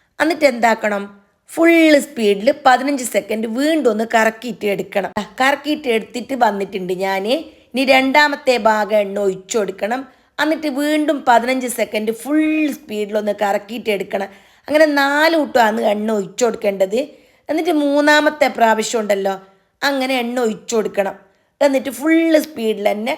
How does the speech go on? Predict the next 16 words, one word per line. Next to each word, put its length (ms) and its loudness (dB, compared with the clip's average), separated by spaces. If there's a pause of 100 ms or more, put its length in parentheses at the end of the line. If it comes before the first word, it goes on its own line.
(100)
കറക്കിയിട്ട് 600 -2
എടുക്കണം. 380 -6 (540)
അപ്പം 260 2
തന്നെ 200 0 (100)
ഏകദേശം 580 2
മയോണൈസ് 600 0
നല്ലൊരു 380 0
പരുവത്തിലായിട്ട് 880 0
കിട്ടും. 320 -8 (480)
അപ്പം 180 -4
ഈ 20 0 (120)
ഒരു 180 2
പരുവം 440 4
മതിയെങ്കിൽ 600 -2 (600)
നമുക്ക് 320 0
ഇനി 160 -2